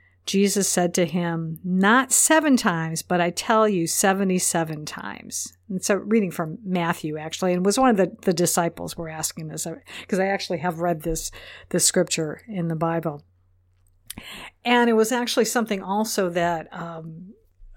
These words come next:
the Reverend, uh, Cynthia Alice Anderson, where I attend, uh, she's our spiritual leader at the Unity Church that I attend. And she has t-,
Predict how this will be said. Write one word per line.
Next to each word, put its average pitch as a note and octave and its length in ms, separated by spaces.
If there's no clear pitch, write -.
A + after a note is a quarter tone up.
the G#3+ 120
Reverend, F#3 680
uh, D#3+ 220
Cynthia G#3 380
Alice F#3 340
Anderson, B3 480
where E3+ 220
I G3+ 500
attend, F3 680
uh, - 260
she's F#3+ 440
our E3+ 240
spiritual G3+ 480
leader F3+ 280
at E3 100
the E3+ 100
Unity G3 340
Church - 380
that E3+ 160
I E3 100
attend. E3 540
And G3 100
she A#3 200
has G3+ 200
t-, - 100